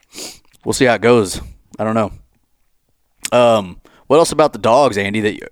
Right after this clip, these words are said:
y-, are you kinda curious about? I mean, the biggest thing I was curious about is, you know, if Joey really, like, if, if you do anything differently. And it sounds like, I mean, here and there you might change up maybe the way you cover yourself if you don't have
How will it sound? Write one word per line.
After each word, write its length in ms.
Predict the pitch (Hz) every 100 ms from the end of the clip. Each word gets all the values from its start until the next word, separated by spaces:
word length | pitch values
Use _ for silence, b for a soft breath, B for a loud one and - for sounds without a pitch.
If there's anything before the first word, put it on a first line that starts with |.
| -
y-, 40 | 80
are 60 | 104
you 200 | 104 104
kinda 280 | 110 98
curious 320 | - 113 101 107
about? 320 | 101 98 85
I 40 |
mean, 280 | 98 101 95 b b b b b b
the 100 | 113
biggest 320 | 104 185 151
thing 160 | 120 110
I 100 | 120
was 120 | 113
curious 280 | - 113 98
about 280 | 95 101 101
is, 320 | 98 92 - - _ -
you 100 | 104
know, 120 | 98
if 120 | 92
Joey 320 | - 120 120 107
really, 440 | 110 107 98 95 _ _ _ _ _ _ _ _
like, 220 | 92 95 _
if, 240 | 110 98 -
if 160 | 113 110
you 100 | 98
do 220 | 120 127
anything 320 | 117 120 104
differently. 400 | 113 117 101 101
And 80 | 98
it 120 | -
sounds 280 | - 180 131
like, 200 | 117 120
I 40 |
mean, 220 | 110 104
here 160 | 98 139
and 100 | 110
there 140 | 117 117
you 140 | 107
might 280 | 107 110 - _ _
change 300 | - 117 104
up 360 | 110 107 _ _ _ _ _ _
maybe 320 | 110 107 101
the 120 | 101 98
way 140 | 107
you 140 | 101 92
cover 400 | - 113 104 104
yourself 720 | 101 - 117 110 104 - - -
if 160 | 104 104
you 80 |
don't 320 | 92 101 104 98
have 380 | 110 110 113